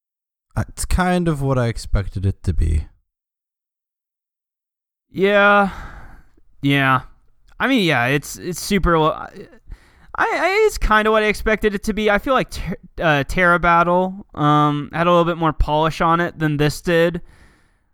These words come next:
Speaker 2: Uh, this one, there's a lot of, like, glaring edges. Uh,
Speaker 1: Wait, did,
Speaker 2: a r-
Speaker 1: uh, w-, did Square make Terra Battle?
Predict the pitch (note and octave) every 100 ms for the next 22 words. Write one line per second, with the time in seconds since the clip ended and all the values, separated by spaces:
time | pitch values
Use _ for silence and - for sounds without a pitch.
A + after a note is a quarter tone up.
0 | _ - D3+ C#3+ C#3+ C#3+ C#3+ D#3 D3 E3+
1 | D#3 D#3 D#3 D3 - - D#3+ D#3 C#3+ C#3+
2 | C#3+ C#3+ C#3+ C#3 - C#3+ C#3+ C#3+ C#3 C3
3 | C3 C3 C#3 C3 - - - _ _ _
4 | _ _ _ _ C3+ C3+ C3 C3 B2+ B2+
5 | B2+ - _ _ _ _ _ _ C3 C3
6 | C3 D#3+ A#2+ A2+ A2 G#2 G2+ E2+ _ -
7 | - - - - - - G#2+ A#2 - -
8 | A#2+ B2 A#2 - B2 B2 C3 C#3